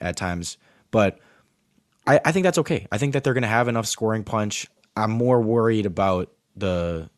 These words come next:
the wing defense, if anything. Like, I'd rather trade, truthfully, I'd rather trade after this, after we just got, as I said, another big scorer in Dame. I'd rather trade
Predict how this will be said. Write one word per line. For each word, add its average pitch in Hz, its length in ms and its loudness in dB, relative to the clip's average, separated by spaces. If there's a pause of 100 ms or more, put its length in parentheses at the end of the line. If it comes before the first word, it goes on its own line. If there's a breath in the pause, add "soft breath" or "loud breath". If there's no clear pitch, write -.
the 98 80 -2
wing 101 280 -2
defense, 90 600 -2
if 90 140 -6
anything. 95 320 -4
Like, 87 160 -4
I'd 101 200 0
rather 107 320 0
trade, 98 520 -2 (840)
truthfully, 104 400 0
I'd 92 140 0
rather 104 240 0
trade 104 440 2
after 117 320 0
this, 104 340 -2
after 117 240 0
we 107 80 0
just 117 140 -2
got, 120 200 4
as 107 180 0
I 101 40 0
said, 104 180 -2
another 101 260 0 (280)
big 107 180 -2
scorer 113 440 0
in 95 140 -2
Dame. 92 420 -2 (640)
I'd 117 180 4
rather 120 220 4
trade 104 440 0